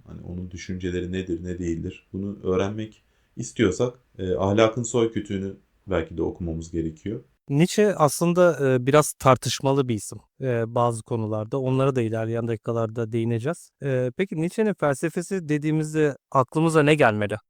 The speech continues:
Speaker 1: Nietzsche'nin felsefesi dendiğinde aslında belli başlı kavramlar, ya pek çok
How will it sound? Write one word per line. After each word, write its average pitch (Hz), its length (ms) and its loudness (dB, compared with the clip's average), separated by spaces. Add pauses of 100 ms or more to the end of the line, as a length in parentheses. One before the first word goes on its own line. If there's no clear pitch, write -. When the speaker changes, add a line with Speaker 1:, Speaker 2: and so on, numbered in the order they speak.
(120)
Speaker 1:
Nietzsche'nin 151 320 0
felsefesi 139 920 0
dendiğinde 113 600 -2
aslında 110 600 -6 (180)
belli 117 300 4
başlı 123 320 0
kavramlar, 110 600 4 (140)
ya 90 160 -4
pek 131 180 -2
çok - 260 -2